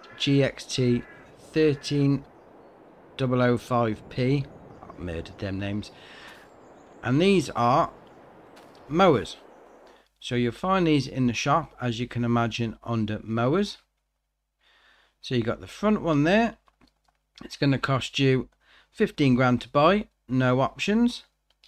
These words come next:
And then the one on the back, there's one option on it, and that adds the swathing capability.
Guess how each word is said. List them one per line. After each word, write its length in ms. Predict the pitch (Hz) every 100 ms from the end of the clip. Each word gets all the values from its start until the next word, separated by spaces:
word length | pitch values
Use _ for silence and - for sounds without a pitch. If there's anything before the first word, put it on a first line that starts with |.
| _ _ _ _ _ -
And 180 | 117 117
then 320 | 117 113 - _
the 100 | 110
one 240 | 120 131
on 220 | - 110 107
the 60 |
back, 560 | 107 165 131 151 - - _ _ _ _ _ _ _ -
there's 200 | 107 117
one 260 | 151 208
option 380 | 160 - - 127
on 120 | 131
it, 160 | 165 - _ _ _ _ _ _ _ _ _ _ _ _ _ _
and 120 | 120
that 160 | 139 -
adds 340 | 131 131 123 -
the 220 | 123 123 -
swathing 720 | - - 160 139 165 156 -
capability. 880 | - 151 147 135 131 117 107 92 -